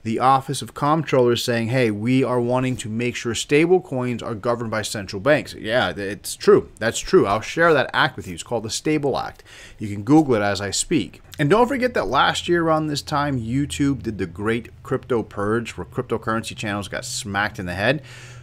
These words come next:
So make sure you comment, like, and most importantly, subscribe to this channel. It's a great,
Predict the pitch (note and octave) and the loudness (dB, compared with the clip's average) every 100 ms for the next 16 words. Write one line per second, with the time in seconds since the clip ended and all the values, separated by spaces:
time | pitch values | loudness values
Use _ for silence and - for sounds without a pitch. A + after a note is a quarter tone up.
0 | - - D3 C3+ G2 A2 D#3+ G#3 - A#3 | -14 -2 4 4 4 0 2 2 0 -2
1 | A3 - E3 D#3+ D#3+ - B2+ C#3+ C#3+ C3 | -4 0 2 2 0 -2 -2 -2 -2 -6
2 | B2 B2+ C3+ - A#2 B2+ B2 B2+ - G#2 | -2 -2 -2 -6 -2 0 0 -2 -6 -6
3 | - - G#2+ G#2+ F#2+ F#2 F#2 - C3 A2+ | -6 0 2 2 -2 -6 -6 -6 -4 -2
4 | G2+ E2+ F2 F#2+ F2 G2+ G2 G2 G2 | -2 -4 -6 -8 -6 -4 -2 -2 -4